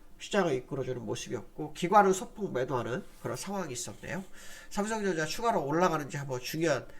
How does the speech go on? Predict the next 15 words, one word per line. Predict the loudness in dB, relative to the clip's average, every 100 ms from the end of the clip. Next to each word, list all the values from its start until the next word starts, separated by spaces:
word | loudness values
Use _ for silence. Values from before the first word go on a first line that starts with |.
| -10
위치다 | -6 -4 -2 -2
이렇게 | -2 -6
해석을 | -8 -6 -6
해야 | -6
될 | -8 -10
것 | -12
같고요. | -12 -8 -8 -8 -10 -12 -12 4
외국인이 | 8 8 6 2 -2 -6 -2 2
한 | 4 8 12
달 | 12
만에 | 12 10 10 6 2 2
매수 | 10 10 10
전환을 | 4 4 0
했다고 | -2 -2 -2
합니다. | -4 -10